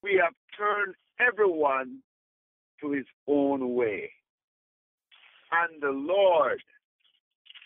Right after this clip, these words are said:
mercy, mercy, "and the Lord has laid on him the iniquity of us all." You see, God is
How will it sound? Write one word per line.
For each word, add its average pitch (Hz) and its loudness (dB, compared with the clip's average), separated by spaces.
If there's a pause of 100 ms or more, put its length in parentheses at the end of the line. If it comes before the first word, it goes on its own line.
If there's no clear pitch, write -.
(100)
mercy, 147 -4
mercy, 135 -6 (120)
"and 151 -4
the 139 -2
Lord 190 0 (1200)
has 143 -2
laid 156 -2
on 143 0
him 120 -12 (600)
the - -16 (140)
iniquity 123 -6 (2000)
of 110 -4 (140)
us 110 -2 (440)
all." 98 -2 (1600)
You 156 2 (140)
see, 196 6 (1600)
God 247 -4
is 190 -12